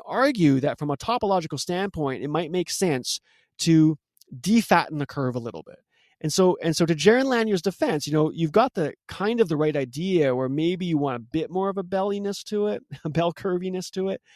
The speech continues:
but not to the whole, "Let's separate wealth from topology and just create the wealth curve by paying people." I'm saying, don't compensate people for the data, 'cause the whole notion of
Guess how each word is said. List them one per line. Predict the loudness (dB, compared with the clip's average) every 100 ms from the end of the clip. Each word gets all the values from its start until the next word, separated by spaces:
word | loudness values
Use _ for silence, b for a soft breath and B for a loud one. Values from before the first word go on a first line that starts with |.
| B B B -8
but | -2
not | 0 0 -2
to | 2 2
the | 4 4
whole, | 4 6 4 0 _ _
"Let's | -2
separate | 0 0 -2
wealth | -2 -2
from | -4
topology | -10 -4 -2 -2 -4
and | -8
just | -6
create | -6
the | -2
wealth | 4 4 2
curve | -10 _ _ _ _ _ -6
by | -4
paying | -2 -2 -2
people." | -4 -6 -6
I'm | -4 -2
saying, | 0 -2 -4 -12 b b 2
don't | 4 4
compensate | 2 -4 -4 -6 -8
people | -8 -6
for | -6
the | -2
data, | -4 -4
'cause | -8 -4
the |
whole | -2 2
notion | 2 0 -2
of | -4